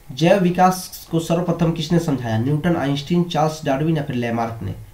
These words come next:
तो इसका right answer हो जाएगा लेमार्क ने, याद रखिएगा। चलिए अगले question की ओर हम लोग बढ़ते हैं। अगला question है आपके screen पर, न्यूनतम संभव ताप है माइनस दो सौ तिहत्तर डिग्री सेल्सियस, ज़ीरो डिग्री सेल्सियस, माइनस तीन सौ डिग्री सेल्सियस या फिर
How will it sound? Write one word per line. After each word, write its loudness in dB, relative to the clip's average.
तो 0
इसका -4
right 0
answer 0
हो 0
जाएगा 0
लेमार्क -4
ने, -4
याद -2
रखिएगा। -6
चलिए 0
अगले 0
question -2
की -2
ओर 0
हम 2
लोग 0
बढ़ते -2
हैं। 0
अगला 6
question 2
है 8
आपके 4
screen 4
पर, -4
न्यूनतम 6
संभव 4
ताप 2
है -6
माइनस -2
दो -2
सौ 0
तिहत्तर 0
डिग्री 4
सेल्सियस, 0
ज़ीरो 2
डिग्री 2
सेल्सियस, -4
माइनस 0
तीन 0
सौ -2
डिग्री 0
सेल्सियस -2
या -2
फिर -2